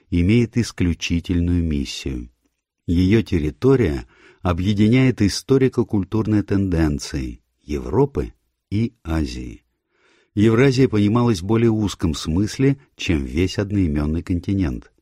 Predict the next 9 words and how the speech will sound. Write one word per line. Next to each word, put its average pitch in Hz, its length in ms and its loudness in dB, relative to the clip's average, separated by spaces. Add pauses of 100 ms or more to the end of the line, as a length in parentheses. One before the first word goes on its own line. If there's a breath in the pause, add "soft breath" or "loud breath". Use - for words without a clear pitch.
(520 soft breath)
Это 101 240 2
его 98 320 2
срединная 110 1000 0
часть, - 680 -4 (240)
Россия 120 560 0
и 73 360 -4
ряд 95 180 -2
приграничных 80 800 -4
стран, 120 400 -2